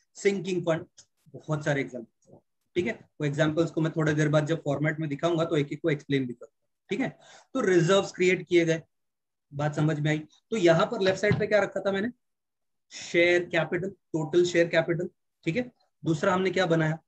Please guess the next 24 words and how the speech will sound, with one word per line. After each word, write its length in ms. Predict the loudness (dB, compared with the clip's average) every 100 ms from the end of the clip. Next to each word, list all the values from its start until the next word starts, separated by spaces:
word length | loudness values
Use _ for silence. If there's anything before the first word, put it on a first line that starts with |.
| _ _ _ -8
Reserves 640 | -2 0 2 4 4 4 2
and 180 | 0
surplus, 400 | -2 -2 -2 -4 -6 -20 _ _ -6
बराबर 340 | -2 0 -2
है। 80 | -4 _ _ _ -6
तो 60 | -6 -6 _ _ _
तीसरी 280 | -4 -2 0
part 240 | 0 0 -2
पे 80 | -6
जाते 140 | -8
हैं, 440 | _ _ _ _
जैसे 320 | -4 -2 0 2
owners 240 | 2 2
fund 220 | -2 -2
का 120 | 0 0 -2 _
तीसरा 280 | -6 -2 0
part 220 | 0 0
का 100 | -2
बात 140 | -6 -8
करें, 180 | _ _ _ _ _ _ _ _
तीसरा 340 | -2 2 2 2
part 400 | 4 4 2 0
is 180 | 0 4
the 160 | 6